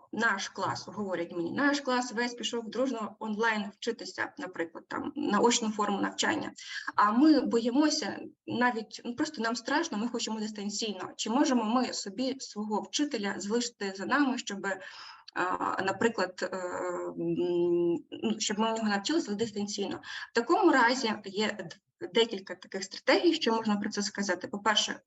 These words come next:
є змішана форма навчання, вона задовольняє, може задовольнити таку потребу, якщо адміністрація може задовольнити таку потребу, але про це згодом. І може бути, якщо, наприклад,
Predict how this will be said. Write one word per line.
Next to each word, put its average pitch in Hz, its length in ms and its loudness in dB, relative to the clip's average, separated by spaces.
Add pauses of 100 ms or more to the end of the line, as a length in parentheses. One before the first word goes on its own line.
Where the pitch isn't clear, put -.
є 208 200 2
змішана 208 460 -2
форма 240 200 0
навчання, 247 560 0
вона 233 180 -6
задовольняє, 220 600 -4
може 214 440 0
задовольнити 214 460 -2
таку 208 200 -10
потребу, 208 360 -6
якщо 202 220 -6
адміністрація 208 640 -2
може 202 320 2
задовольнити 202 460 -4
таку 202 220 -10
потребу, 254 420 -2 (480)
але 220 180 6
про 220 120 2
це 240 140 2
згодом. 220 480 0
І 262 120 6
може 254 360 10
бути, 220 300 -2
якщо, - 320 0
наприклад, 254 580 0